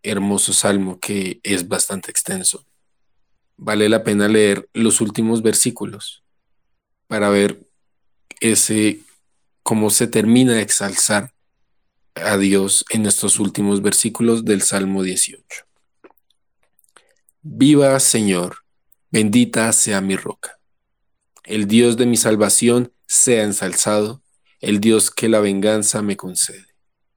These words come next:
y abate los pueblos a mis plantas. Tú me libras de mis enemigos, me exaltas sobre mis agresores, del hombre violento me salvas. Por eso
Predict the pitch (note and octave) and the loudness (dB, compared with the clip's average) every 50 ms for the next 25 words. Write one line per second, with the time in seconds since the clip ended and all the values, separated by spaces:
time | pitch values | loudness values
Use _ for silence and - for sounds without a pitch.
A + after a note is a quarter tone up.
0 | _ _ _ _ _ - A2 A2 G#2 G#2 G#2+ G#2+ A2 G#2+ - - A2+ A2 A2 G#2+ | _ _ _ _ _ -8 -4 0 2 2 2 2 0 0 0 0 0 0 2 0
1 | G2+ - - - A2+ A2 G#2 G#2 G#2 G#2 G2+ - - - G#2 G2+ F#2+ - - - | 0 -2 0 2 2 4 4 4 2 0 0 -2 -4 -6 -6 -6 -6 -6 -8 -10
2 | G2 F#2+ F2+ - _ - - - - - - - _ _ _ _ _ _ _ _ | -12 -14 -14 -16 _ -20 -20 -20 -20 -20 -20 -20 _ _ _ _ _ _ _ _
3 | _ _ _ _ _ _ _ _ _ _ _ _ _ - - A2 G#2+ G2+ G#2 - | _ _ _ _ _ _ _ _ _ _ _ _ _ -6 -2 -2 -2 -2 -4 -6
4 | _ _ _ _ _ _ - A2+ A2+ A2+ A#2 C3 C3+ C3+ C3+ B2+ B2 A#2+ A#2+ A2+ | _ _ _ _ _ _ -2 2 2 4 6 6 6 6 4 2 2 2 0 0
5 | A2 G#2+ - - G2+ G2+ G2+ G#2 G#2+ A2 G#2+ G2 - - - - - - _ _ | 0 0 0 -2 -2 0 0 0 0 -2 -2 -4 -8 -12 -16 -16 -18 -18 _ _
6 | _ _ _ _ _ _ _ - - G#3+ - - - C3+ B2+ B2+ A#2+ B2 B2+ B2 | _ _ _ _ _ _ _ -6 -4 -2 0 0 0 0 0 0 0 0 -2 0
7 | A#2+ - - - - C3+ C#3 C#3 C3 B2 A#2+ A2+ - - G2+ F#2+ F#2+ F2+ F2+ - | 0 0 0 2 2 4 4 4 4 2 0 -2 -2 -2 -4 -6 -6 -6 -6 -6
8 | - G2 - - - - - - - _ _ _ _ _ _ _ _ _ _ _ | -8 -8 -12 -16 -18 -20 -20 -20 -20 _ _ _ _ _ _ _ _ _ _ _
9 | _ - G#2 G#2 G#2 G#2 G2+ G2+ G#2 G#2 G#2 G#2 G#2 G2+ G2+ G2+ G2+ G2+ G2+ - | _ -4 0 0 2 2 2 2 2 2 4 4 4 4 2 2 0 -2 -4 -6
10 | G#2 G2 F#2+ F#2 - - - - F#2+ - - - - - - - - _ _ _ | -8 -8 -6 -6 -8 -8 -10 -14 -20 -20 -20 -20 -20 -20 -20 -20 -20 _ _ _
11 | _ _ _ _ _ _ _ _ _ _ _ - A2 G#2 G#2 G#2+ G2+ - - A2+ | _ _ _ _ _ _ _ _ _ _ _ -2 0 2 4 4 4 2 0 -4
12 | A2+ - | -6 -10